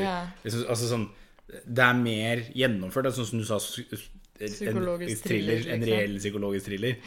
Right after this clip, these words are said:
Speaker 2: Eh, og selvfølgelig da alle reelle skrekkelementene
Speaker 1: <laughs>
Speaker 2: i
Speaker 1: Doctor
Speaker 2: Doctor Strange
Speaker 1: Strange
Speaker 2: to.
Speaker 1: to, ja.
Speaker 2: Ikke sant? Så det er jo, så jeg er veldig spent på å se det. Ikke nødvendigvis at jeg håper at alt blir det, men
Speaker 1: Nei, men det er kult å utforske litt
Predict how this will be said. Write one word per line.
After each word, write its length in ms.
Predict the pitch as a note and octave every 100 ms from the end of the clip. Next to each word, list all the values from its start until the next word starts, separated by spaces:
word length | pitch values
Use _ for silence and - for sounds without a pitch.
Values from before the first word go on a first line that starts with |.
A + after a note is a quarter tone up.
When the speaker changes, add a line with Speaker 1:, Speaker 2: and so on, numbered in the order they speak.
| D4 C4+ - - -
Speaker 2:
Eh, 360 | A2+ G#2+ G#2 G2+ G#2+
og 280 | A2 A#2 A2+ A2+
selvfølgelig 340 | A2 G#2+ G#2+ G#2
da 60 | G#2
alle 460 | G#2+ G2 G2 G#2
reelle 460 | G2+ G#2+ G2+ F#2 F#2+
skrekkelementene 1400 | - - G2 - - - F#2+ F#2+ F#2 F3+ F#2 G#2 G#2+ A2+ F3+
Speaker 1:
<laughs> 80 | G3
Speaker 2:
i 180 | A2+ A2
Speaker 1:
Doctor 260 | A2+ G#2 -
Speaker 2:
Doctor 40 |
Strange 220 | F3+ F3
Speaker 1:
Strange 140 | E3 -
Speaker 2:
to. 200 | D#3+ -
Speaker 1:
to, 80 | F#3+
ja. 140 | F3 E3 -
Speaker 2:
Ikke 160 | B2 B2+
sant? 160 | C#3+ B2
Så 60 |
det 100 | C3
er 180 | A#2+ A2
jo, 320 | A2+ A#2 A#2 - - - _
så 120 | - C#3
jeg 100 | C#3+
er 200 | D3 D3+
veldig 160 | D3+ C#3
spent 220 | - A#2
på 80 | A#2
å 20 |
se 120 | A2+ A#2+
det. 100 | B2+
Ikke 140 | B2+
nødvendigvis 340 | C#3+ B2+ A2 A2
at 60 |
jeg 100 | A#2
håper 240 | A#2 A2+ G#2
at 140 | G#2 -
alt 260 | G2 A2 -
blir 200 | G#2+ G#2+
det, 180 | C#3+ C#3
men 340 | A2+ A2+ A2 A2 - - D4+
Speaker 1:
Nei, 140 | E4
men 100 | C4+
det 80 | G#3+
er 240 | G3 A#3 -
kult 480 | G3 E3+ E3+ - -
å 160 | F3+ -
utforske 920 | A#2 E3 - E3 - - - E3+ E3 D#3+
litt 200 | D#3+